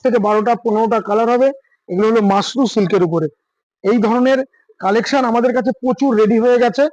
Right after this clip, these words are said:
আপনারা আসুন। আমাদের শাড়ি কালেকশন না, সমস্ত কালেকশনই রেডি হয়ে গেছে। তা আজ যে শাড়িটা আপনাদের দেখাচ্ছি এটা হলো মাশরু। এই মাশরু এবার কোয়ালিটির দিক থেকে বিচার করতে গেলে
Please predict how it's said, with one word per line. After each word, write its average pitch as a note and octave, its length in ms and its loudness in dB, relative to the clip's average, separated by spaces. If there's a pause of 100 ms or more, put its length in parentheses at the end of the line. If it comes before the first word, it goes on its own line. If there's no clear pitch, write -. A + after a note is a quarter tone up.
(360)
আপনারা G#3 420 0
আসুন। G3+ 340 -2 (520)
আমাদের G#3 280 0
শাড়ি A3 340 0
কালেকশন A3+ 420 0
না, F#3+ 140 0
সমস্ত F#3+ 360 -4
কালেকশনই A#3 440 0
রেডি C4+ 160 2
হয়ে C#4+ 200 4
গেছে। G#3 180 0 (460)
তা G#3 80 0
আজ G#3+ 280 0 (120)
যে A#3+ 100 0
শাড়িটা G#3+ 300 -2
আপনাদের G3+ 260 -2
দেখাচ্ছি G3 400 -2 (400)
এটা G3+ 200 0
হলো A#3+ 180 2
মাশরু। A3 480 0 (840)
এই G3 100 0
মাশরু F#3 540 0
এবার G#3 220 2 (600)
কোয়ালিটির A3+ 600 -2
দিক G3 160 -2
থেকে B3 180 0
বিচার G#3+ 300 0
করতে A#3 280 0
গেলে A#3+ 180 2